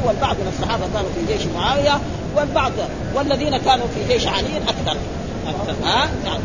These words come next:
Speaker 1: لأن-، لأنه هو الخليفة. ها؟ هو بايعوا أهل المدينة، فلازم كان معاوية يبايعه. وهذا هو الحق والصواب. و-، وعلى كل حال كل منهم اجتهد فأصاب فله أجران، وهو علي بن أبي طالب ومن كان معه، ومجتهد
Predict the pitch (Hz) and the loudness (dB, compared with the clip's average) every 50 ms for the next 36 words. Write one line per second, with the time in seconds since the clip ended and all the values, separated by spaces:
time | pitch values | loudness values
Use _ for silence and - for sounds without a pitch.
0 | - 180 196 220 254 262 - 214 220 233 233 226 214 277 285 247 214 - 254 262 | -2 -2 0 0 0 -2 -2 -2 -2 -2 0 0 0 0 0 0 0 0 0 0
1 | 269 - 208 180 - - - - - 151 190 233 247 240 - 277 269 240 202 - | 0 0 0 -2 -2 -2 -4 -4 -4 -2 0 0 2 0 2 2 2 2 2 2
2 | 208 208 247 285 240 226 214 226 240 226 208 - 202 202 285 294 247 - 214 226 | 2 4 4 4 2 2 0 0 0 0 0 -2 -2 -2 0 2 2 2 4 4
3 | 254 269 240 - - - 226 220 - 202 196 220 226 214 190 175 170 175 185 165 | 4 4 2 2 0 0 0 0 2 0 0 2 2 2 2 2 0 0 0 0
4 | 156 139 - - - - - - - - 175 196 214 247 226 214 202 214 202 175 | -2 -2 -4 -4 -4 -6 -6 -6 -6 -4 -2 0 2 2 4 2 2 2 0 -2
5 | - - - - 208 190 - - 170 190 240 294 320 - - - - - - - | -2 -4 -4 -4 -4 -4 -2 -2 -2 0 2 2 2 0 -2 -4 -6 -4 -2 0
6 | 269 262 247 233 208 233 240 226 240 240 226 - 190 - - 226 180 208 190 170 | 2 2 2 2 2 0 0 0 2 0 0 0 -2 -2 0 0 0 0 0 0
7 | - - - 240 220 202 220 214 202 190 190 202 247 - - - - - 202 - | -2 -2 0 0 0 0 -2 -2 -2 -2 -2 -2 -2 -4 -4 -4 -4 -4 -4 -2
8 | - - 285 247 233 214 202 196 175 - 202 175 196 190 - 254 269 285 285 269 | 0 0 2 2 4 4 2 2 0 0 -2 -2 -2 -2 2 4 4 4 4 4
9 | 220 247 226 220 208 214 - - 233 190 196 220 202 185 190 - 196 180 180 202 | 2 0 0 2 0 0 -2 -2 -2 -2 0 0 0 0 -2 -2 -2 0 0 -2
10 | 240 240 - 208 185 180 190 - 233 240 247 233 226 196 190 185 - - 220 190 | -2 -2 -2 -2 -2 -2 -2 0 2 2 2 2 2 0 -2 -2 -2 0 0 0
11 | 185 180 233 262 277 294 - - - - - - 208 226 220 220 - - 285 294 | 0 -2 -2 0 0 -2 -2 -4 -4 -6 -4 -4 -2 -2 -2 -2 0 2 4 4
12 | 269 262 | 4 4